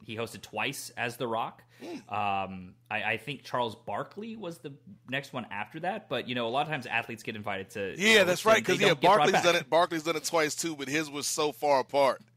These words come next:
Speaker 1: But, like, I, I think, like, Jordan hosted, and, like, they didn't bring him,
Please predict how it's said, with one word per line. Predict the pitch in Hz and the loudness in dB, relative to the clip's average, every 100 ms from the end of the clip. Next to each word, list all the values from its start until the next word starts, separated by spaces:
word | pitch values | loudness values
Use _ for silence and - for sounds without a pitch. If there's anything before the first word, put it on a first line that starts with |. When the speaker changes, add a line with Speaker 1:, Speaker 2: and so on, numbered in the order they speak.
| _ | _
Speaker 1:
But, | 151 | -2
like, | 143 139 | -2 2
I, | 143 | 0
I | 139 | 0
think, | 170 | -4
like, | 185 117 | -4 -6
Jordan | 110 113 123 147 | -8 -6 -2 -2
hosted, | 139 139 147 - 139 131 | -2 -4 -4 -4 -2 -2
and, | 113 | -2
like, | 101 - | -6 -10
they | 104 | -12
didn't | 101 | -10
bring | 101 104 | -8 -8
him, | 101 | -10